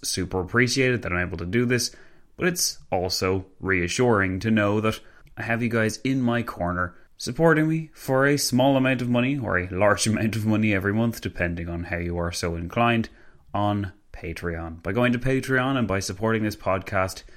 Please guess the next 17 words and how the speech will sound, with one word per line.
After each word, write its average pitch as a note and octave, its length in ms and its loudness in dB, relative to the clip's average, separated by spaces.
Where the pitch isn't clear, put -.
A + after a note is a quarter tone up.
you F3+ 220 2
are F2 120 2
helping F2 380 -2
to F#2+ 100 -6
make F2 200 -4
history F2 400 -4
thrive, C#3 460 2
and F3+ 140 0
you're C3 180 4
also G2 300 0
getting G#2 280 2
some B2 220 -2
pretty G#2+ 260 0
sweet G2 360 -4
things F2 400 -4
in E2+ 260 -4
return. E2 720 -10